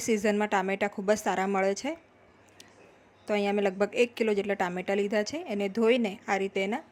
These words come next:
રફલી ટુકડા કરી લેવાના છે.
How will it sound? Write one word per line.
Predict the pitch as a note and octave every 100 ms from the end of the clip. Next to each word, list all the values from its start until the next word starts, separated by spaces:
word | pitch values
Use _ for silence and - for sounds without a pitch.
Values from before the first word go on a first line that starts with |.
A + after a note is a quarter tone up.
| - - - - - - - G#3
રફલી | G3 A3+ D#4 D#4+ - - - -
ટુકડા | A3 G3+ G3
કરી | G3+ G3
લેવાના | G3+ G#3 A3+
છે. | A3+